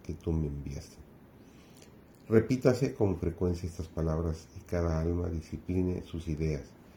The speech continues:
espíritu y acción diariamente, de modo que pueda cumplirse esta oración de Jesucristo. Él no requiere cosas imposibles de su Padre.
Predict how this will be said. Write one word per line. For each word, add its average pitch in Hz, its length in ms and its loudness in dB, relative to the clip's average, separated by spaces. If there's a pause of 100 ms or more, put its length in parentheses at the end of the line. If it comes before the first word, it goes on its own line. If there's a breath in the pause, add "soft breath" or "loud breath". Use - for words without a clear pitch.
(260 loud breath)
espíritu 117 600 -2
y 104 120 6
acción 85 520 2 (120)
diariamente, 98 960 2 (440 loud breath)
de 104 120 8
modo 120 360 12
que 90 140 2
pueda 101 320 4
cumplirse 98 500 -2
esta 90 220 -2
oración 87 480 0
de 87 100 -2
Jesucristo. 80 640 -6 (640 loud breath)
Él 113 140 6
no 113 80 8
requiere 98 500 0
cosas 90 440 -4
imposibles 85 680 -4
de 76 60 -6
su - 120 -14
Padre. 78 380 -8